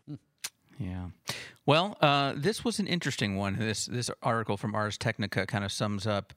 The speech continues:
Speaker 2: uh, what went on, and, and it's not, it's not the best light here. It says, "Google's past failures were on full display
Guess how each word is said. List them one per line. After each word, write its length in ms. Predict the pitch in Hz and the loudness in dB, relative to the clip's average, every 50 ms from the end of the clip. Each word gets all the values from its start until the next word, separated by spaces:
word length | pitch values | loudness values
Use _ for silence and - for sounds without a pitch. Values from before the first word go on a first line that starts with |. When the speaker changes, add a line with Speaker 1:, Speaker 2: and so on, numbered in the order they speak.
| - - - - - _ _ _ - | -20 -20 -18 -20 -20 _ _ _ -4
Speaker 2:
uh, 280 | - 92 85 82 85 | -2 -2 -2 -2 -4
what 280 | 90 104 107 113 113 - | -4 -4 -2 -2 -2 -2
went 240 | 107 104 101 98 98 | -2 -2 -2 0 0
on, 400 | 98 104 107 104 98 95 92 95 | 0 2 2 0 0 0 -2 -2
and, 220 | - 110 110 110 117 - | -2 -2 -2 -2 -2 -4
and 100 | 147 175 | -4 -4
it's 160 | 180 - - | -4 -4 -6
not, 160 | 320 339 339 _ _ | -6 -6 -6 _ _
it's 160 | - 175 - | -10 -6 -4
not 140 | - 302 294 | -4 -4 -4
the 60 | - | -2
best 240 | 180 190 196 185 - | -2 -2 -2 -2 -2
light 180 | 170 190 196 143 | -2 -2 0 0
here. 160 | 113 92 87 | 0 0 0
It 140 | 90 90 - | -2 -2 2
says, 260 | - 117 110 104 - - - - - - _ | 4 4 4 2 0 -8 -12 -14 -14 -12 _
"Google's 380 | - 135 165 170 190 175 147 - | 0 0 2 2 0 -2 -2 -6
past 400 | - - 151 156 185 - - - | -6 -4 -4 -2 -2 -4 -4 -2
failures 500 | - 147 151 151 131 123 104 98 95 - | 0 2 2 2 2 2 0 -2 0 0
were 140 | 131 120 120 | 0 2 2
on 140 | 120 113 120 | 2 0 -2
full 260 | - - - 180 214 | -4 -2 -2 -2 -2
display 600 | 214 208 - - - - 156 135 101 92 87 92 | -2 -4 -4 -4 -2 2 2 4 4 2 0 -2